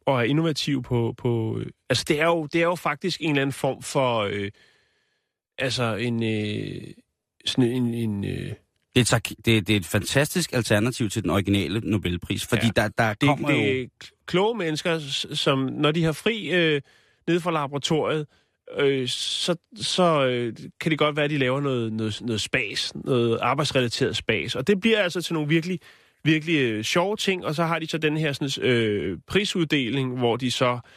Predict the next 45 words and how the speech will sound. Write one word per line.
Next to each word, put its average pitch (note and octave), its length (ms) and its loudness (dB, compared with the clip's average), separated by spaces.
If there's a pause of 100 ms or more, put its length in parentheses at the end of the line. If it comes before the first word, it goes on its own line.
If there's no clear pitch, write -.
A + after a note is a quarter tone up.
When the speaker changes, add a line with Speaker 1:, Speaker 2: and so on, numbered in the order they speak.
(480)
Speaker 1:
øh, G2+ 720 -2 (120)
altså, A#2+ 240 0 (120)
laver B2 380 2
de, - 140 -12 (440)
har D3 220 2
en C#3 140 0
masse B2+ 200 0
ting, B2+ 200 0
de A#2+ 60 -2
viser B2+ 240 -2
for B2 120 -2
hinanden, A2 280 2
og B2+ 60 2
så D3+ 80 0
er - 40 4
der C3 60 2
nogle G#2+ 220 -2
andre, B2 160 -2
der A#2+ 60 -4
siger, - 160 -4
"Nå, G2+ 160 -8
det D3+ 100 4
her, D3 120 2
det C#3+ 260 0
er, A2 180 -2 (280)
det C3 180 4
er G2 60 0
årets, A#2 480 -2
øh, G#2 180 -4
bedste B2 320 0
bud B2 260 4 (560)
på, G#2+ 300 2
øh, F#2 260 -6 (380)
lidt A#2+ 240 -2 (320)
interessant, A#2+ 560 0
anderledes, G#2+ 720 -2
øh, F2+ 400 -6
forskning, A2+ 760 0
eller - 400 -4
nogle A2 180 0
resultater, G#2 640 0
eller G#2+ 120 2
udvikling, B2 580 2
eller G#2+ 160 0
andet." F#2 220 -2